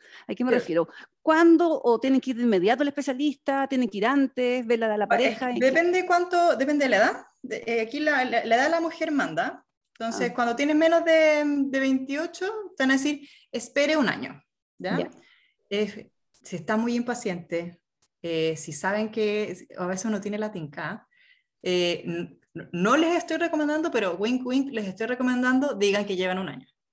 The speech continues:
Speaker 2: Porque
Speaker 3: <laughs>
Speaker 2: si no, los van a devolver. Las van a devolver y les van a decir, "Señora, relájese, usted es muy joven",
Speaker 3: Claro.
Speaker 2: eh, y chao. Entonces, un año tratando,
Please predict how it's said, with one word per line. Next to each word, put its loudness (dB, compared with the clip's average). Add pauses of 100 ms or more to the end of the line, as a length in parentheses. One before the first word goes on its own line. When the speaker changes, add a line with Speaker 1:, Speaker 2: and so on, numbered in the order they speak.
(120)
Speaker 2:
Porque 0
Speaker 3:
<laughs> -8
Speaker 2:
si -10
no, 2
los 4
van 4
a 2
devolver. 0 (100)
Las -8
van 2
a 2
devolver 0
y -4
les -6
van -4
a -4
decir, -6
"Señora, 0
relájese, -2
usted -6
es -8
muy -8
joven", 2 (500)
Speaker 3:
Claro. 2
Speaker 2:
eh, -2 (180)
y -2
chao. -12 (920)
Entonces, 0
un 6
año 4
tratando, 2